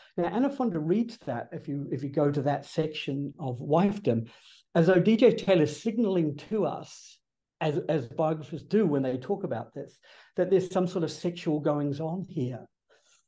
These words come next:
So it, it presents it as a kind of grooming exercise that Orwell, that the dark horse is D J, no, D J Taylor's sense that Orwell's this kind of dark sexual horse,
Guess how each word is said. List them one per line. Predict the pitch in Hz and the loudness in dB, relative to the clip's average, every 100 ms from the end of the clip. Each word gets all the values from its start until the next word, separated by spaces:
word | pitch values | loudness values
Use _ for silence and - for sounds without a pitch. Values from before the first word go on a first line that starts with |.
| _ | _
So | - 185 202 - | 4 6 6 4
it, | 190 - | 2 2
it | 220 | 0
presents | - 185 226 262 294 | 0 2 4 4 2
it | 214 | 2
as | 180 | 2
a | 180 | -2
kind | - 202 | -2 -2
of | 135 | -2
grooming | 131 170 196 240 208 147 | 0 2 4 4 4 2
exercise | 127 - 160 - 127 117 117 - | -4 -12 -14 -6 -6 -6 -8 -2
that | 170 | 2
Orwell, | 170 175 160 160 | 6 6 4 4
that | 196 185 - - - | 0 -2 -6 -12 -6
the | 139 | -2
dark | 190 214 | 0 0
horse | 202 160 151 | 0 -2 -2
is | 143 | -8
D | 123 170 170 | -2 -2 0
J, | 160 139 143 | -2 -4 -6
no, | 135 120 - 139 | -8 -8 -10 -4
D | 185 | 2
J | 156 | 2
Taylor's | 147 180 151 123 131 - - _ - | 2 2 2 2 -4 -16 -20 _ -10
sense | - 165 165 | -2 0 0
that | - 143 | -2 0
Orwell's | 151 139 131 127 131 - _ _ - | 2 2 0 -2 -4 -10 _ _ -8
this | 139 - | -8 -8
kind | - 156 | -2 0
of | 139 | 4
dark | 147 143 - | 2 2 -4
sexual | - 196 202 196 156 | -4 -4 -2 -2 -2
horse, | 143 151 147 175 - - | -2 -4 -4 -6 -10 -20